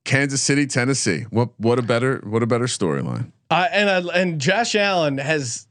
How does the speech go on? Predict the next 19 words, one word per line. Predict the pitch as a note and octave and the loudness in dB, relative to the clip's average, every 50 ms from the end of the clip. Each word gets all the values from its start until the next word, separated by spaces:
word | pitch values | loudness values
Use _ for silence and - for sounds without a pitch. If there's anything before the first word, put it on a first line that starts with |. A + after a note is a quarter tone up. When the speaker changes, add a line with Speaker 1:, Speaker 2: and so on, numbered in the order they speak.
| - - | -10 -4
Speaker 2:
his | C3+ F#3 G#3 G#3+ F3 D3+ | 0 0 0 0 -2 -2
running | C#3 C#3+ D#3+ F#3+ A3 A#3 G3 E3 | -2 0 0 2 2 0 0 0
game | C#3+ C3+ B2 A#2 A2+ A#2 | 0 0 0 0 -2 -2
has, | B2 B2 A2 G#2+ - - | -4 -4 -6 -8 -12 -14
he, | - - - B2+ A#2 - - | -16 -14 -12 -12 -12 -8 -2
he's | - D#3+ D#3+ C3 C3 - | -2 0 0 0 -2 -2
upped | - D3+ D3 - - | -2 -2 -4 -4 -6
it. | A#2+ G2 - _ _ _ _ _ _ _ - - - - | -8 -8 -8 _ _ _ _ _ _ _ -20 -12 -4 0
And | F3 F#3+ F#3+ | 2 2 4
I | F#3 F#3+ | 4 4
Speaker 1:
He | G3 | 4
Speaker 2:
think | G3+ G3+ | 2 2
in | - G#3+ | 2 2
a | G3+ | 2
Speaker 1:
has. | G3+ F#3+ F3+ | 2 2 2
That's | - F3+ G3 - - | 2 2 2 0 0
true. | G3 G3+ | 0 2
Speaker 2:
must-win | G#3 A3+ A3+ A3 - | 2 2 2 0 -2
situation, | - G#3+ G#3+ - - G3 F3 E3 E3+ F3+ G#3 A3 G3+ - B3+ C4 C4+ C#4 C#4+ C4+ | -2 -2 -2 0 0 0 2 2 2 2 2 2 0 0 2 2 2 2 0 -2